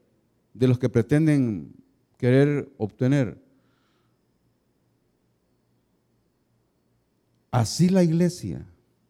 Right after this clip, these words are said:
así la iglesia tiene que trabajar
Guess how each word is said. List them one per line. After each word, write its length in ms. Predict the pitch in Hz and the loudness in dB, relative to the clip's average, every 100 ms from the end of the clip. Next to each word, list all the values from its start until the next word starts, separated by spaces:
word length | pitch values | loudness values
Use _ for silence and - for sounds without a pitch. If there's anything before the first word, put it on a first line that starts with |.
| _ _ _ _ _ _ _ _ _ _ _ _ _ - | _ _ _ _ _ _ _ _ _ _ _ _ _ 2
así 360 | 139 - 190 | 2 4 6
la 140 | 208 196 | 8 8
iglesia 760 | 175 180 196 - 123 92 85 - _ _ _ _ _ _ _ _ _ _ _ _ _ | 8 6 6 2 -2 -2 -4 -10 _ _ _ _ _ _ _ _ _ _ _ _ _
tiene 420 | 170 185 196 208 | 6 8 6 6
que 100 | 180 | 4
trabajar 880 | 180 156 147 131 156 214 247 269 285 | 4 4 6 4 6 6 4 2 -4